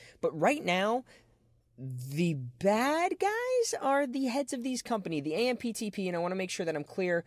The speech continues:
on, on who I am addressing, actually, the heads of these studios, which consist of,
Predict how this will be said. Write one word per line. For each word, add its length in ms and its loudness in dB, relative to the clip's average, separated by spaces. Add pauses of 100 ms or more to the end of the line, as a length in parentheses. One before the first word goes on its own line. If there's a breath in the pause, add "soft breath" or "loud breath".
(280 loud breath)
on, 560 4
on 180 0
who 340 -2
I 120 4
am 160 2
addressing, 480 0
actually, 500 -4 (300 loud breath)
the 80 0
heads 240 2
of 100 -4
these 140 -2
studios, 640 0
which 420 -2
consist 600 -2
of, 340 2